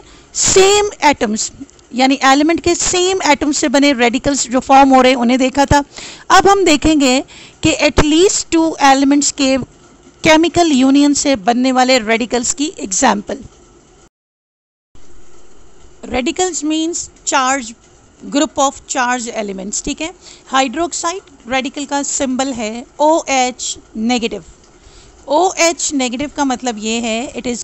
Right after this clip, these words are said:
composed of two elements, oxygen and hydrogen, and the entire radical gets the charge minus। So, इस radical की valency क्या है?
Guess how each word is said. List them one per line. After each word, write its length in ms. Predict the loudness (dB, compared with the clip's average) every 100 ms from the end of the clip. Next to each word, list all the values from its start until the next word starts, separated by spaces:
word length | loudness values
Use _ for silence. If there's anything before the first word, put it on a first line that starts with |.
| -4
composed 540 | -4 -2 0 0 -2
of 320 | 0 0 -4 -6
two 180 | -2 0 0
elements, 560 | 0 0 0 -4 -8 -6
oxygen 640 | -6 -4 -6 -2 -2 -4 -4
and 280 | -6 -4 -6 -6
hydrogen, 500 | -4 -4 -4 -4 -6 -12 -20 -20 -16 -4
and 280 | -2 0 -2
the 80 | -2 0
entire 600 | 0 0 0 0 0 -4 -4
radical 440 | -4 -6 -6 -8 -6
gets 260 | -4 -4 -4
the 120 | -6
charge 520 | -4 -2 -2 -4 -8 -12 -4 0
minus। 440 | 0 0 -6 -10 -12 _ -20 -20 -20 -10
So, 240 | -2 0 0 -2 _ -6
इस 200 | -4 -4
radical 380 | -4 -4 -4 -6
की 120 | -4
valency 440 | -2 -2 -2 -4 -4
क्या 180 | -2 -2
है? 200 | -2